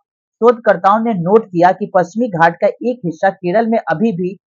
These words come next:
मिट्टी में रहने वाले हर फिलामेंट शैवाल के लिए अच्छी तरह से अध्ययन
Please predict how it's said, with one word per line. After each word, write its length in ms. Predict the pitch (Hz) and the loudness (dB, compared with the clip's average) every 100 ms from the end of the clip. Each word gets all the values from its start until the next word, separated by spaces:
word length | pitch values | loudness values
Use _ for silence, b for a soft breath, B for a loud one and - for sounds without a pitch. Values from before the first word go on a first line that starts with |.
| _ - | _ -4
मिट्टी 360 | 190 190 269 247 | -4 -2 -4 -2
में 100 | 233 | 0
रहने 320 | 175 180 226 | 0 0 2
वाले 280 | 190 160 190 | 4 2 0
हर 300 | 170 202 233 | 0 2 2
फिलामेंट 560 | - 175 160 160 190 | -2 -2 0 0 -6
शैवाल 440 | 180 180 139 160 196 | -4 -2 2 2 0
के 200 | - 180 | -6 -6
लिए 360 | 196 220 - | -4 -4 -4
अच्छी 200 | 165 - | -8 -8
तरह 180 | 240 151 | -4 -4
से 160 | - 214 | -4 -8
अध्ययन 420 | - 143 139 | -6 -6 0